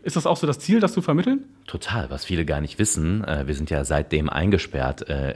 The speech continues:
Speaker 2: in Poldis Straßenkicker-Base. Wir leben ja auch seitdem zusammen. <laughs> Wir dürfen das Gebäude nicht verlassen und bilden tatsächlich eine echte W G und ich penne auf der Couch, auf der wir gesessen haben. <laughs>
Speaker 1: Und deswegen, äh,
Speaker 2: Ja.
Speaker 1: zeichnen wir dieses, dieses Gespräch auch in dem Dönerladen auf, der in der Straßenkicker-Base drin ist.
Speaker 2: Genau so ist
Speaker 1: Kleiner
Speaker 2: es.
Speaker 1: Funfact am Rande.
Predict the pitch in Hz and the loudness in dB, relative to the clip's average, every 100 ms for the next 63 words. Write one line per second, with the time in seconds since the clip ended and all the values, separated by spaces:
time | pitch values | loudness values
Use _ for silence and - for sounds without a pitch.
0 | - 69 69 78 69 - - 65 - 80 | -4 -4 -2 -2 -2 -4 -4 -2 -4 -4
1 | 80 71 76 90 - - - 90 80 98 | 0 2 4 2 -2 -14 -2 2 4 4
2 | 95 78 53 62 - 69 69 69 - 82 | 4 2 0 -2 -4 -2 -2 -2 -2 2
3 | 69 76 113 - - - - - - 95 | 2 4 0 -4 -8 -12 -12 -12 -4 2
4 | 90 107 - 95 - 85 87 90 85 110 | 6 6 6 2 2 4 6 6 2 0
5 | - 113 85 95 107 85 80 90 92 90 | 2 6 6 4 0 0 2 0 0 -2
6 | - 85 87 78 80 87 - 78 80 73 | -4 -2 0 0 2 0 -2 -6 -4 -2
7 | 82 73 73 - 73 67 69 - 95 87 | -2 -2 -4 -2 -2 0 -4 2 2 2
8 | 62 - 64 62 65 64 69 85 69 69 | -2 -4 -2 -2 -2 -2 -2 -2 -4 -6
9 | - 139 117 123 151 151 156 165 156 151 | -6 -8 -6 -2 2 4 6 6 6 6
10 | 139 156 151 147 143 139 139 139 131 127 | 6 4 6 4 4 2 0 -2 -2 -4
11 | - 135 175 - 139 - 147 135 127 165 | 2 4 4 2 0 2 2 4 4 6
12 | 180 117 113 - 117 123 - 127 117 - | 6 6 2 0 -2 0 2 2 2 -4
13 | - 117 120 120 117 - - - 107 - | 0 0 0 -4 -4 -6 -10 -12 -2 4
14 | 98 87 101 113 110 113 107 - 127 - | 8 8 8 6 6 4 2 0 -4 -4
15 | - 104 113 120 | -10 -8 -8 -8